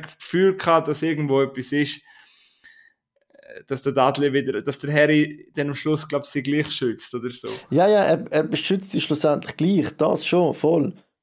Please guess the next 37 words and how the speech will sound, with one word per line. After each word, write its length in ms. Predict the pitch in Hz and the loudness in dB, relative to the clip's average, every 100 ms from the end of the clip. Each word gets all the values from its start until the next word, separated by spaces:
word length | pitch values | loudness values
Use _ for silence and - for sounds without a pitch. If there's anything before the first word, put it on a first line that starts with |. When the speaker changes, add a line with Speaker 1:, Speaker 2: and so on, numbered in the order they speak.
| - | -6
Speaker 2:
Ähm, 320 | 123 123 127 | 0 2 0
Speaker 1:
Aber 120 | 127 147 | -2 -4
schlussendlich, 460 | 156 180 202 175 | -2 -2 -2 2
ja, 220 | 170 190 | 6 8
eben 160 | 180 180 | 6 4
wie 80 | 180 | 2
du 140 | 180 | 2
sagst, 340 | - 165 190 180 | 4 6 6 6
eigentlich 260 | 196 208 | 4 2
ist 60 | - | -2
das 120 | 156 | -2
so 100 | 185 | 0
krass, 300 | 185 160 180 | 2 2 2
dass 140 | 160 156 | 0 -2
du 100 | 135 | 4
elf 240 | 175 165 | 4 4
Jahre 200 | 160 156 | 2 4
lang 280 | 156 151 151 | 6 4 2
einfach 300 | 156 156 165 | -2 -2 -2
einen 120 | 147 | 0
Bub 280 | 147 156 156 | 4 4 4
halb 220 | 151 143 | 2 4
einsperren 640 | 135 156 156 - 143 147 147 | 4 4 0 0 2 2 2
kannst 300 | 127 120 - | 0 0 0
und 240 | 143 - | -2 -4
Speaker 2:
Mhm. 60 | - | -8
Speaker 1:
der 240 | - 131 | -2 2
halbe 240 | 139 147 135 | 4 2 0
verlo-, 400 | 139 135 143 147 160 | -2 0 0 -2 2
nicht 220 | 160 156 | 2 2
verhungert, 500 | 139 143 147 139 131 | 2 6 6 6 6
er 80 | 131 | 4
ist 140 | 127 | 0
ja 60 | 135 | -4
nicht 220 | 147 - | -6 -8
verhungert, 520 | - 147 139 120 113 113 | -6 -4 -2 0 0 2
aber 260 | 120 123 | 0 0